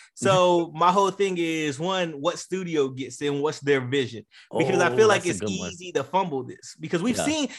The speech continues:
Speaker 1: think of One Piece Odyssey. Would you consider that open world?
Speaker 2: I mean, kinda, but not really. Ki-, I mean, it's open, but yeah.
Speaker 1: Yeah, to an
Speaker 2: Yeah.
Speaker 1: extent, to an extent.
Speaker 2: Yeah.
Speaker 1: Yeah, that's what I'm saying. But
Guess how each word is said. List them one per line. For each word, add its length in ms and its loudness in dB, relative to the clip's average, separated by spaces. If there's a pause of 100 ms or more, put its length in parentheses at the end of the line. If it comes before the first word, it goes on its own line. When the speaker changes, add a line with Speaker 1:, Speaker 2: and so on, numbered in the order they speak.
(140)
Speaker 1:
think 140 0
of 260 0
One 200 4
Piece 220 -6
Odyssey. 360 0
Would 160 -4
you 160 -10
consider 380 -4
that 200 2 (180)
open 260 -2
world? 340 0 (960)
Speaker 2:
I 80 -4
mean, 160 0
kinda, 480 0
but 240 -2 (240)
not 260 -10
really. 520 -2
Ki-, 120 -4 (160)
I 80 4
mean, 180 2
it's 280 4
open, 520 0
but 260 0 (260)
yeah. 300 4
Speaker 1:
Yeah, 40 6
to 160 2
an 80 6
Speaker 2:
Yeah. 60 4
Speaker 1:
extent, 460 0
to 100 -6
an 80 -6
extent. 440 -2
Speaker 2:
Yeah. 140 2
Speaker 1:
Yeah, 100 -6 (160)
that's 160 -2
what 120 4
I'm 80 0
saying. 320 0
But 280 2